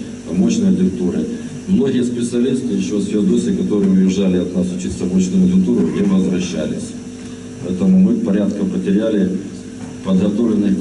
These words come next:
кандидатов наук, как-то мы посчитывали, порядка шестьдесят-шестьдесят пять человек, которые уехали, защитились и не вернулись. Ходят полковником, снимают погоны,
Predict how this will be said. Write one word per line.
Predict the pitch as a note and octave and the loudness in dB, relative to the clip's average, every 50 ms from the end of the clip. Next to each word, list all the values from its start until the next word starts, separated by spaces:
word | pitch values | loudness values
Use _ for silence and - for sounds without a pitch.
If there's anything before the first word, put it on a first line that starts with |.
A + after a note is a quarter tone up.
| - - | -2 0
кандидатов | G2+ G2 F#2+ F#2+ - G#2+ G#2+ G2+ - G2+ F#2+ | 2 2 2 2 2 0 0 0 0 2 4
наук, | F#2 G2+ G#2 B2 - - - | 4 4 4 2 2 0 0
как-то | F#2+ F2+ - | -2 -2 0
мы | F#2+ F2+ F2+ | 0 0 0
посчитывали, | - - - - A#2+ - G2+ F#2 F2+ F2 | 0 0 -2 -2 -2 0 0 0 0 0
порядка | - - F#2 F#2 G2+ G2 - G2+ F#2 | -2 -2 0 0 0 0 0 0 -2
шестьдесят-шестьдесят | F2+ - - G2 F#2+ F#2+ - - A2 A2+ A#2 - - - F#2+ F#2 - G2 F#2+ F2 - | -2 0 0 2 2 2 2 0 -2 -2 -2 -2 -2 0 0 0 2 2 0 0 0
пять | G2+ F2+ E2+ - | 0 0 0 0
человек, | - F#2+ F2+ E2+ E2 - - - - | 0 0 0 0 0 -2 -4 -6 -6
которые | - - F#2 F#2 F#2 | -4 -2 0 2 4
уехали, | F#2 F#2+ A2 - - - E2+ E2 E2+ | 4 4 2 0 0 -2 -2 -4 -4
защитились | - - - F#2 F#2 G2 F#2 F2 F2 F2 | -6 -6 -4 -2 0 2 2 2 2 0
и | |
не | E2 D#2 | -2 -2
вернулись. | - - - - - - - - - - - A#3+ - | -2 -4 -4 -6 -6 -8 -8 -10 -10 -6 -6 -4 -2
Ходят | G3+ G3+ G3 F#3 F#3+ | 0 0 2 2 2
полковником, | G3 F#3+ F3 D#3+ D3 - G3 G#3 F#3 F3 E3 D3+ C3+ C3+ B2 - | 2 2 0 0 0 0 0 0 0 0 0 0 0 0 0 0
снимают | C3 C3+ B2+ D3+ D#3 D#3 D3+ D3 - - | 0 -2 0 0 0 2 0 0 -2 -2
погоны, | C#3 C#3+ C3+ D3 D#3+ D#3+ D3+ C3+ A#2+ G2+ | -2 -2 0 0 0 0 0 0 0 0